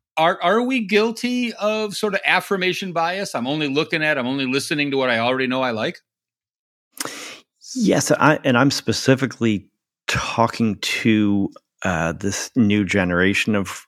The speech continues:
Speaker 2: of younger wedding photographers who I'm keyed into, and I, I meet at workshops and things, and,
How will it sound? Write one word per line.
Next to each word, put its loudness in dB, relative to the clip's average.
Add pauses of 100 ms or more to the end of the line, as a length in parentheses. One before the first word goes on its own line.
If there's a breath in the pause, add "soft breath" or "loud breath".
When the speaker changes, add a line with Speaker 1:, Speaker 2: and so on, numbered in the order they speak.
Speaker 2:
of -2
younger 2
wedding 2
photographers -2
who -2 (320)
I'm -2
keyed -2
into, 2
and 2
I, 0 (440 loud breath)
I -2
meet 0
at -2
workshops -2
and -6
things, -4
and, -6